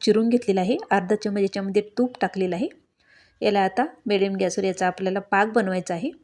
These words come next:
तर इकडं पाक होते तोपर्यंत आपण पोळपाटाला अगदी थोडंसं असं तूप लावून घेऊया, कारण आपल्या ओढ्या सळसळीत अशा निघतील अशा. तर आता पाक पण होतच आलेला आहे, बघू शकताय. दोन मिनटामध्ये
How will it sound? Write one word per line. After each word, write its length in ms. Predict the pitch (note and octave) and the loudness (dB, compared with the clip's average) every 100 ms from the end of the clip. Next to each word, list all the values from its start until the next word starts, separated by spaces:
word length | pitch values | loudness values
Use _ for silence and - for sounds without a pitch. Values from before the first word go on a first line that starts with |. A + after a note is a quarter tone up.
| _ _ _ _ | _ _ _ _
तर 180 | G#3 G3 | -2 0
इकडं 280 | G3 G3+ G#3 | 0 0 0
पाक 320 | G#3 G3+ G3 | 4 2 2
होते 180 | A3 G3+ | -2 -2
तोपर्यंत 400 | G3 G3+ G3 F#3+ | 0 -2 -2 -2
आपण 240 | F#3+ F#3+ | -4 -4
पोळपाटाला 580 | G3+ G#3+ F#3 F#3+ F#3+ G3 G#3+ - _ - | 2 2 2 -2 -2 -4 -6 -14 _ -2
अगदी 280 | A#3 A3 A#3+ | 0 2 0
थोडंसं 420 | A#3+ G#3 G#3 G#3+ | 2 2 2 -2
असं 160 | G3 - - _ _ | -4 -4 -8 _ _
तूप 200 | A3+ A3 | -4 0
लावून 180 | G#3 F#3+ | 0 0
घेऊया, 320 | F#3+ G#3 G3+ C#4 - - | 0 0 0 0 -6 0
कारण 260 | F#3 F3+ | 0 0
आपल्या 240 | F3+ G3 G3 | -4 -6 -2
ओढ्या 280 | - G3+ G#3+ A3+ | 2 2 2 -2
सळसळीत 540 | - A3 G3+ - A3+ A3+ | -4 -2 0 0 2 2
अशा 200 | G3+ F#3+ | 0 -2
निघतील 380 | G3 - - G3 | -4 -4 0 0
अशा. 200 | F3 C#4 - _ _ _ - _ - | 0 -6 -8 _ _ _ -20 _ -4
तर 100 | G#3 | -2
आता 200 | F#3 F#3+ | 0 -2
पाक 340 | F#3 G3 - | 0 0 2
पण 100 | A3 | 0
होतच 340 | G#3+ G#3 A3 A3 | 0 0 2 2
आलेला 260 | F#3+ F#3+ | 2 2
आहे, 160 | F#3 C4+ - | 0 -2 -4
बघू 200 | F#3 G3 | -2 -2
शकताय. 380 | G#3+ - C4 F#4+ - _ _ _ _ _ _ _ _ _ _ _ _ _ | -4 -4 -4 -4 -10 _ _ _ _ _ _ _ _ _ _ _ _ _
दोन 280 | G#3 G#3 A3 | 4 6 6
मिनटामध्ये 600 | A3 F#3+ F#3+ F#3 F#3+ C#4+ | 2 2 2 2 0 -2